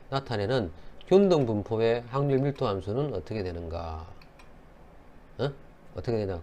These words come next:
구해보니까 영점오. 그 구간 사이에서는 물 스며들 확률은 영점오고, 구간 밖에서는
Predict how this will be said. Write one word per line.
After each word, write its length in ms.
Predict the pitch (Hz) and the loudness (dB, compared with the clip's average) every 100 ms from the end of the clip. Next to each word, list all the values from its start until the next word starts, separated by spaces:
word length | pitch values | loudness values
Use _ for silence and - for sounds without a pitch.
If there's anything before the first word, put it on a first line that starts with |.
| - | -4
구해보니까 600 | 107 113 104 - 151 175 - - - - - | -2 -2 -2 0 0 -2 -12 -20 -20 -20 -4
영점오. 540 | 113 160 151 104 92 82 - - - - - - 113 - | 0 0 2 0 0 -4 -8 -18 -20 -20 -20 -8 -6 -2
그 80 | 117 | 0
구간 260 | 180 180 | 4 6
사이에서는 760 | 156 175 147 139 127 123 127 123 - - - - - - - | 6 6 4 4 2 4 2 0 -6 -18 -20 -20 -20 -16 0
물 180 | 139 147 | 2 2
스며들 280 | 147 131 | 2 2
확률은 540 | 123 123 113 139 156 139 | 2 2 4 4 6 6
영점오고, 460 | 156 135 98 92 | 4 4 0 0
구간 240 | - 170 143 | 2 4 4
밖에서는 680 | - 147 123 120 147 156 | 2 0 0 0 0 -2